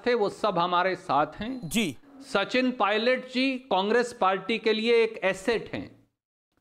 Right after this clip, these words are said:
Speaker 1: एक महत्वपूर्ण कांग्रेस पार्टी के नेता हैं और कंधे से कंधा मिलाकर वो गहलोत साहब और हम सब के साथ चल रहे हैं, इसलिए अब कोई खतरा नहीं किसी प्रकार का। हाँ, भारतीय जनता पार्टी छल से,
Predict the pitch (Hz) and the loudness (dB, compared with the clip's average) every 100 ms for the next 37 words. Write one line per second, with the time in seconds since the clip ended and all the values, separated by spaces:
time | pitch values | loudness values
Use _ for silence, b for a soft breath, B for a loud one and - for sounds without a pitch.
0 | _ 190 196 170 175 208 247 233 254 254 | _ -2 -2 -2 -2 -2 0 0 4 4
1 | 262 247 214 208 220 220 190 185 185 196 | 4 2 0 2 2 2 2 2 2 0
2 | 185 165 139 135 196 202 233 254 - b | 0 2 2 4 4 2 0 -6 -10 b
3 | b b 165 190 - 233 233 240 262 254 | b b 2 2 2 0 2 2 2 0
4 | 247 247 208 196 220 214 180 170 180 214 | -2 0 -2 0 0 2 2 4 2 2
5 | 254 226 202 147 151 175 202 220 220 233 | 2 4 4 4 2 4 4 2 2 2
6 | 233 214 196 170 185 - 196 - 208 202 | 2 2 0 -2 -4 -4 -4 -2 -2 2
7 | 190 190 185 151 135 127 147 - - - | 0 0 -2 0 0 0 -2 -4 -10 -20
8 | b b b b 180 185 220 247 240 214 | b b b b -2 -2 0 2 2 0
9 | 254 - - 254 254 - 190 202 196 180 | -2 -4 0 0 0 -2 -4 0 0 0
10 | 165 180 180 185 214 202 156 - 156 160 | -2 -4 -4 -4 -2 -2 -2 2 2 2
11 | 160 226 262 285 147 170 196 - 277 247 | 2 2 2 2 2 2 0 0 2 2
12 | 185 175 190 175 143 143 147 254 277 - | 2 2 0 2 2 2 2 2 0 -2
13 | B B _ - 202 233 220 - 220 | B B _ -4 0 2 0 2 4